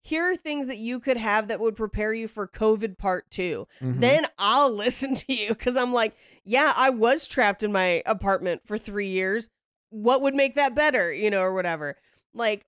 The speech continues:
Speaker 1: or things like, you know, when there was that ice storm in Austin where it's like, "Hey, here's a kit of things you need for that." That makes all the sense in the world to me. Like, prepping for global warming, prepping for another pandemic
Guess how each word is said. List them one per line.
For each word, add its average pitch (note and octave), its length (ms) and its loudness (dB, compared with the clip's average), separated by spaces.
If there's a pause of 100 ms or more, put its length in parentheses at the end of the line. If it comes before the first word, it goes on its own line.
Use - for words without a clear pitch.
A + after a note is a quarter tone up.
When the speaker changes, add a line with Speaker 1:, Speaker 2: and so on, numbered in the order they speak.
Speaker 1:
or C4+ 160 2
things D4+ 400 -6
like, A#3+ 340 -4 (220)
you B3+ 120 -6
know, B3+ 140 2
when B3 260 2
there A#3 120 0
was A3+ 140 0
that A3 200 -2
ice G#3+ 240 -2
storm A3 540 -2 (100)
in G3+ 380 -2
Austin G3+ 500 -2
where G3 160 -2
it's G3 140 -6
like, F#3 180 -2 (240)
"Hey, B3 180 0
here's C4 320 -6
a A#3+ 60 0 (160)
kit A3+ 480 -2
of G3 140 -6
things A3+ 320 -2
you G#3 80 -2
need G#3+ 400 -2
for F3+ 180 -8
that." E3+ 300 -2 (280)
That B3 540 2 (160)
makes G#3+ 300 -2 (160)
all A3 240 6
the A3 100 -2
sense G3+ 340 -2
in G3+ 60 -4
the F#3 100 -2
world D#3+ 360 -6
to D#3 100 -10
me. B2 220 -6
Like, G3 240 -4 (380)
prepping B3 360 0
for A#3 100 -4
global G3 420 -2
warming, A#3+ 580 2
prepping B3+ 400 -2
for C4 100 -2
another A3 240 -2
pandemic G3+ 680 -2